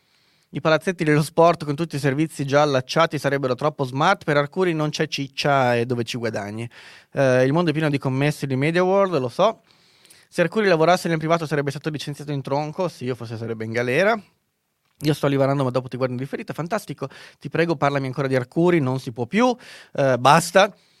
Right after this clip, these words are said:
Mamma mia, un'ora. E dopo aver, eh, beh, commemorare il Partito Comunista, vediamo se c'è qualcosa, insomma, che Arcuri lavora nel privato, si fa i cazzi suoi dei suoi amichetti, eh,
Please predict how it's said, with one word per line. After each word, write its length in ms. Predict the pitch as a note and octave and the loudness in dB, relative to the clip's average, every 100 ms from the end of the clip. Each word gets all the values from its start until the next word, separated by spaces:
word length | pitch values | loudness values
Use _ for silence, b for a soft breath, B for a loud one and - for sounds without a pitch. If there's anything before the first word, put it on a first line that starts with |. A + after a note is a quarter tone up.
| b _ | b _
Mamma 380 | E3+ D#3+ G3 F3+ | 2 4 6 4
mia, 220 | F3+ F#3 | 4 4
un'ora. 420 | E3 C#3 B2 B2 | 4 4 4 2
E 60 | D3 | 2
dopo 180 | E3 F3+ | 2 4
aver, 220 | F3+ F3 | 4 4
eh, 520 | G3+ A#3 G3+ E3+ E3 D#3+ | 4 6 6 6 6 4
beh, 260 | F#3 F3 | 2 2
commemorare 400 | D3+ D#3+ D#3+ E3+ | 2 0 2 4
il 60 | E3+ | 4
Partito 280 | D#3+ D#3 D#3+ | 2 0 -4
Comunista, 380 | F3 G#3 G#3 F3 | -2 -2 -2 -2
vediamo 200 | D#3+ D#3 | -2 -2
se 60 | |
c'è 100 | D3 | -4
qualcosa, 480 | C#3+ C#3+ C3+ B2+ A#2+ | -2 -2 2 0 2
insomma, 380 | B2 C3 A#2+ B2 | -2 -2 0 -2
che 320 | - D3 C#3+ | 2 2 4
Arcuri 360 | C#3+ C#3 F3 E3 | 4 2 0 2
lavora 220 | D3 D3+ | 2 2
nel 120 | C#3+ | -2
privato, 360 | C#3+ G3 G#3 F3 | -2 0 0 -2
si 80 | C#3+ | -4
fa 100 | D3+ | -4
i 40 | |
cazzi 240 | D3 - | -4 -10
suoi 200 | C#3+ D#3+ | -4 -2
dei 100 | D3+ | 0
suoi 120 | C3+ D#3+ | -2 -4
amichetti, 500 | G3 A3 G#3 F#3+ F3+ | -4 -6 -6 -8 -8
eh, 420 | B2+ B2+ B2+ | -4 -2 -2